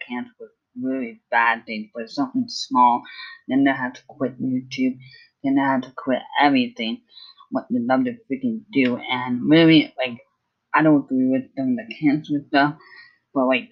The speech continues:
the bad cancer stuff, like, someone's doing really bad and terrible, I understand, not lose it, but something small, someone did something bad, they say something bad in the videos, or something, just move on,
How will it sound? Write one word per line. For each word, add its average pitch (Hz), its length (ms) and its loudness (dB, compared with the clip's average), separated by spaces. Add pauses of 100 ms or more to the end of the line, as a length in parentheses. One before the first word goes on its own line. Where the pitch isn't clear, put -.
the 123 60 -4
bad 160 400 2
cancer 175 580 0
stuff, 175 300 -4
like, 120 260 -2
someone's 131 400 0
doing 127 300 2
really 123 360 0
bad 135 300 0
and 113 180 -8
terrible, 135 480 0
I 127 160 0 (140)
understand, 120 680 -8 (420)
not 127 260 0
lose 127 280 2
it, - 180 -10 (380)
but 123 160 -4
something 123 260 0
small, 143 720 6
someone 123 400 -2
did 123 240 -8
something 123 320 -8 (400)
bad, 135 260 2
they 120 100 -8
say 143 240 0
something 135 380 -2
bad 127 220 4
in 123 160 0
the 113 200 -10
videos, 135 460 2 (540)
or 113 100 -14
something, 139 640 0 (680)
just 143 220 0 (640)
move 180 180 4
on, - 360 0